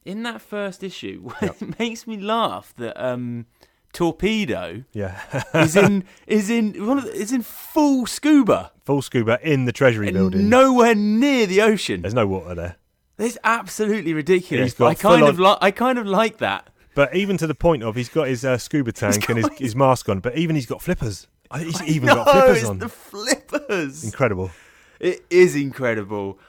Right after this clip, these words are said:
Speaker 1: I mean, the big thing that happens in that first <laughs> one is when you think that Cobra are doing this
Speaker 2: Yeah.
Speaker 1: full-scale invasion,
Speaker 2: So
Speaker 1: which I was actually on board for. I was
Speaker 2: I
Speaker 1: like,
Speaker 2: was
Speaker 1: "Oh,
Speaker 2: on,
Speaker 1: this is,"
Speaker 2: well,
Speaker 1: 'cause
Speaker 2: my
Speaker 1: I was like, you, you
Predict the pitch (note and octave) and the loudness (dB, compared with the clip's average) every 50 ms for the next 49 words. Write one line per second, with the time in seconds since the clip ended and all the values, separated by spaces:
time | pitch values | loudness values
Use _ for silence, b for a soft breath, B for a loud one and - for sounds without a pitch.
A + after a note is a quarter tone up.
0 | b b b C3+ D3+ F3+ F#3 F3 G3 - - - G#3+ G3+ G3 F#3+ F#3 F3+ - _ | b b b -6 -4 -4 -4 -4 -4 -6 -4 0 2 2 2 2 0 -4 -8 _
1 | - D3 C#3+ C3+ B2+ A#2+ A#2 B2+ C3+ C3+ - - B2 A#2 B2 B2 A#2+ A2+ - - | -4 -4 -2 -2 -4 -6 -8 -10 -12 -14 -14 -16 -18 -14 -12 -12 -12 -12 -8 -4
2 | C3 C3 B2+ A#2 - - - A2 - - - F#3 - - - - - C#3+ - E3+ | -2 -2 -2 -4 -6 -10 -12 -14 -14 -8 -6 -6 -6 -6 -6 -10 -8 -8 -8 -8
3 | D#3 D#3 E3 D#3+ - - D3+ D#3 D3 B2+ G2+ B2 G2 F#2 - D3 C#3 C3+ C#3+ C3+ | -8 -8 -8 -10 -10 -8 -8 -8 -8 -8 -10 -12 -14 -14 -12 -10 -8 -8 -8 -8
4 | A#2 A#2+ A2+ G#2+ G#2+ A#2+ A2+ G#2 A2+ A2 A2 - - - - B2+ A2+ G#2+ F#2+ F2+ | -8 -8 -8 -8 -6 -6 -6 -6 -6 -8 -12 -14 -16 -14 -12 -8 -6 -4 -6 -6
5 | - - - - - C#3 C3+ C3+ C3 C3 B2+ A#2 C#3+ D3 C#3 B2 A2 C3+ B2 B2+ | -6 -10 -12 -8 -6 -4 -2 -2 -4 -4 -4 -4 -2 -2 -2 0 2 2 4 4
6 | B2+ B2+ C3 F3 F3+ A3+ A3+ C4+ D4+ C#4+ A3+ A3+ G#3 G3 F#3+ - F#3+ F#3 E3+ D#3+ | 4 4 4 2 2 2 4 4 4 2 2 0 -2 -4 -4 -4 -2 0 0 0
7 | E3+ D3 F#3 G#3 A3+ A#3+ B3+ A#3+ - - C#3+ A#2+ C3 D#3 D3 B2+ C#3 C3+ B2+ A2 | -2 -2 0 0 2 2 0 -2 -4 -6 -6 -4 -4 0 2 4 4 4 4 4
8 | A2+ G#2+ G2+ - D#3 C#3+ - - _ D3+ D#3 C3+ B2 B2+ - - D#3 F#3 G#3 G3+ | 2 0 -2 -4 -8 -10 -12 -10 _ 2 4 4 4 2 0 0 4 4 4 4
9 | G#3 G#3+ G#2 G#3 F3+ - | 4 0 -2 -4 -8 -10